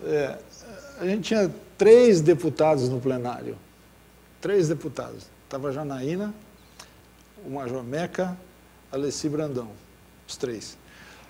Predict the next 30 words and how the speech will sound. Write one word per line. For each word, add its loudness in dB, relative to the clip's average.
Quando 2
o 2
Major 2
Meca -6
foi 0
falar, -4
ele 2
falou 0
pra -2
um 4
deputado. -6
E 4
muitas 0
vezes, 2
eu 2
já 0
vi 0
também -2
o -4
senhor -2
falando -4
lá 0
com, -4
assim, -4
com -6
um, -8
um -12
plenário -2
reduzidíssimo, 0
né? -8